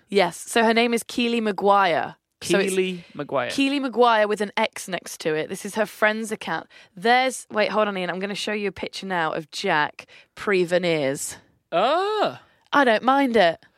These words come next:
Speaker 2: Oh, hold on a minute. So they're not his real teeth?
Speaker 1: No! Who has teeth like that, Ian? You, wait. Did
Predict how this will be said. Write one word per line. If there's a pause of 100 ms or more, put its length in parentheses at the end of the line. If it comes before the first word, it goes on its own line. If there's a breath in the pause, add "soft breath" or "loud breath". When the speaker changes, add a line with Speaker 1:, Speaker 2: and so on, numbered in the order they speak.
(140 soft breath)
Speaker 2:
Oh,
hold
on
a
minute.
So
they're
not
his
real
teeth? (480)
Speaker 1:
No!
Who (180)
has
teeth (140)
like
that,
Ian? (580)
You, (200)
wait. (420)
Did